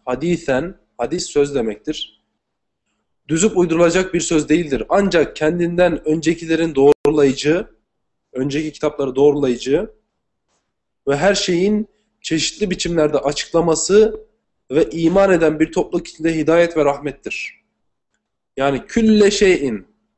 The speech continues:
tafsilen, her şeyin açıklaması var olduğunu gösteriyor. <clears throat> Ar-, arkadaşlara çay mı getireceksin? Tamam. Her şeyin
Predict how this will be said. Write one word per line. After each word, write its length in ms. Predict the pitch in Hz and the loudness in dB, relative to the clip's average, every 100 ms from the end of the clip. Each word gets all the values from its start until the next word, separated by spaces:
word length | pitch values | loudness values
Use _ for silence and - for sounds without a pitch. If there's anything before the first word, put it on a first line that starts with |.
| _ _ _ _ _ _ _ _ _ | _ _ _ _ _ _ _ _ _
tafsilen, 760 | - 151 - 180 165 117 95 _ _ _ _ _ _ _ _ _ _ _ _ | -4 -4 -2 -2 0 -2 -4 _ _ _ _ _ _ _ _ _ _ _ _
her 240 | - 220 | 0 0
şeyin 360 | 214 - 196 202 | 0 -4 -2 0
açıklaması 600 | 175 - 180 180 170 175 | -2 -2 0 0 0 2
var 120 | 165 | 4
olduğunu 340 | 160 151 156 | 4 2 2
gösteriyor. 480 | 147 120 113 101 95 - _ _ _ _ _ _ _ _ _ _ _ _ _ - _ _ _ - | -2 -4 -10 -12 -12 -16 _ _ _ _ _ _ _ _ _ _ _ _ _ -20 _ _ _ -10
<clears throat> 40 | 427 117 107 _ _ _ - | -6 -6 -8 _ _ _ -6
Ar-, 160 | 127 127 | -6 -2
arkadaşlara 500 | 143 147 175 170 170 | -2 0 0 0 -2
çay 160 | 196 | -2
mı 80 | 202 | 0
getireceksin? 520 | 143 113 107 101 - _ _ _ _ _ _ _ _ _ _ - | -2 -6 -10 -12 -18 _ _ _ _ _ _ _ _ _ _ -6
Tamam. 300 | 117 113 - _ _ _ _ _ _ _ _ _ _ _ _ _ _ - | -4 -4 -8 _ _ _ _ _ _ _ _ _ _ _ _ _ _ -2
Her 220 | 180 226 | 2 2
şeyin 500 | 220 208 202 226 220 | 2 2 2 2 -2